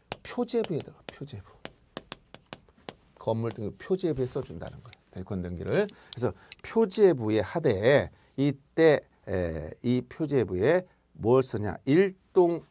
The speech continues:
이 표제부가 이제 두 개 나오죠. 일 동 전체에 대한 표제부가 있고 구분 건물, 즉 전유 부분에 대한 요 구분 건물, 구분한 전유분 표제부가 있어요. 일 동 전체의 표제부에는 여기는 일 동 건물이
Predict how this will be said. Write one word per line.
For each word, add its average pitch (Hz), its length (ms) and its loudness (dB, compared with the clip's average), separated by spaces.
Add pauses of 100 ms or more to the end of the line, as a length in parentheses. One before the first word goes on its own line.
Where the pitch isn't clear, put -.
(100)
이 147 140 -2
표제부가 175 600 0
이제 135 220 0
두 151 200 -2
개 156 120 4
나오죠. 104 360 0
일 147 200 0 (100)
동 131 220 -2
전체에 143 460 -4
대한 131 200 0
표제부가 127 520 -2
있고 196 360 0 (240)
구분 156 260 2
건물, 120 220 2
즉 - 160 -6 (100)
전유 127 540 6
부분에 95 320 -4
대한 131 220 -4 (480)
요 101 120 0
구분 101 340 -8
건물, 107 440 -4 (880)
구분한 117 480 -2
전유분 135 400 -2
표제부가 127 360 -4
있어요. - 260 -18 (300)
일 180 220 2 (120)
동 180 220 4
전체의 143 500 0
표제부에는 127 960 -2 (240)
여기는 135 520 0 (460)
일 185 240 2 (180)
동 180 260 10
건물이 143 720 4